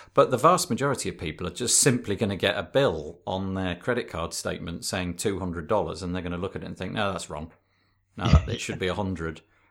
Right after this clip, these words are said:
And then they're gonna go and, "Oh, no, no, no, no, no, no, we changed it." "What? What, what, what?" And that will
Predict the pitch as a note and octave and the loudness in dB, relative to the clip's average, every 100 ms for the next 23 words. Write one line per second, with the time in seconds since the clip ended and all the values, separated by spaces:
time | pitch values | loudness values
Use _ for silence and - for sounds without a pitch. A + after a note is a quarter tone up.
0 | _ G2+ G#2 G2+ G2 G2+ F#2 F2 F#2+ F#2+ | _ -2 0 2 2 0 0 2 4 4
1 | F2+ - F3+ G3 E3 D3+ C#3 B2+ A2+ G#2+ | 2 4 4 6 4 4 2 2 0 0
2 | F#2+ F#2+ - F#2 F2+ E2+ D#2+ - _ G2+ | -2 -2 -2 0 0 -4 -10 -12 _ 2
3 | A3+ - - - A#3 - A#3+ - - - | 2 2 -8 -6 -4 0 -2 -2 -10 -20
4 | - A2+ C3 C#3 F3+ F3+ A2 G2+ | 0 2 4 4 2 0 0 -2